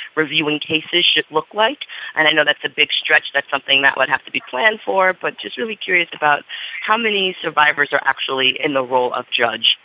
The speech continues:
What is that like, and what are survivors saying they want as an informed process? But, uh, he can no longer profit and no longer <laughs> advise at this level. And I do think he, he just doesn't get to go home. There is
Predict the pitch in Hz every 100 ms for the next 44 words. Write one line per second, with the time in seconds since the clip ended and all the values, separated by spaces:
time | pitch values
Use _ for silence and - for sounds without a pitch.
0 | - - 170 175 143 143 - 131 117 131
1 | 127 135 139 - 135 127 123 127 - 127
2 | 123 123 123 107 123 123 123 117 127 117
3 | - - - - 110 - - - - -
4 | 151 143 131 135 - 226 - - 190 175
5 | 165 160 156 139 - 147 143 143 - 139
6 | 135 131 135 170 180 175 180 - 135 151
7 | 139 - 123 - 127 117 117 - - 180
8 | 220 220 185 - 165 - 180 - - 147
9 | 143 139 - 156 160 190 - 151 143 139
10 | - 127 123 123 113 120 - - - 135
11 | 131